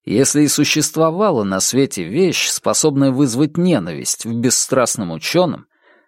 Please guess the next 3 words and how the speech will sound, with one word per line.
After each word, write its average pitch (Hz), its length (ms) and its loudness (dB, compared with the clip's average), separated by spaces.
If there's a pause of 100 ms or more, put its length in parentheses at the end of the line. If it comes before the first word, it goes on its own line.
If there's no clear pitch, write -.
(120)
это 196 320 0
была 113 640 2 (320)
неопределённость. 107 1700 -2